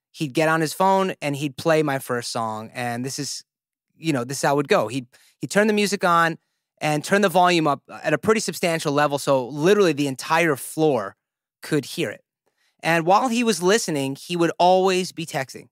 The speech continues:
would never look up at me. He would listen usually through the end of, like, the first chorus,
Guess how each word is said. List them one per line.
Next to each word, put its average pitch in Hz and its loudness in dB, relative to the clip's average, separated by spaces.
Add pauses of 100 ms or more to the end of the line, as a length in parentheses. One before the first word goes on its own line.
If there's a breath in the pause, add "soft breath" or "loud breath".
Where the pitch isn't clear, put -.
(140)
would 143 -2
never 175 2
look 156 0
up 123 -4
at - -16
me. 76 -20 (480)
He 170 -2
would 165 0
listen 208 0
usually 240 0
through 226 -4
the 190 -2
end 170 0
of, 147 -4
like, 165 0
the - -14
first 190 0
chorus, 165 0